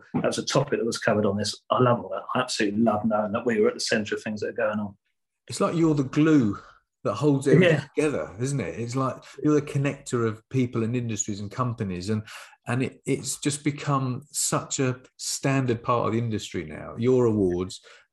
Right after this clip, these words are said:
Speaker 2: the Pro Landscaper magazine. I think every client we have, and I think about seventy odd percent of our clients are in the industry, all subscribe to the magazine. You know,
Speaker 1: Yeah.
Speaker 2: they go to the awards, they go to, to, to Futurescape. Everyone's aware of it.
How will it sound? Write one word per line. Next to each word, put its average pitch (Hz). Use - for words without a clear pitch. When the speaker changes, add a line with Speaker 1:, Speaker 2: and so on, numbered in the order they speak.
Speaker 2:
the 101
Pro 143
Landscaper 117
magazine. 90
I 123
think 127
every 123
client 113
we 98
have, 92
and 92
I 95
think 98
about -
seventy 104
odd 95
percent 92
of 92
our 92
clients 92
are 101
in 101
the 90
industry, 80
all 113
subscribe 92
to -
the 87
magazine. 87
You 110
know, 107
Speaker 1:
Yeah. 92
Speaker 2:
they 101
go 107
to 101
the 98
awards, 95
they 92
go 104
to, 95
to, 90
to -
Futurescape. 90
Everyone's 101
aware 90
of 76
it. -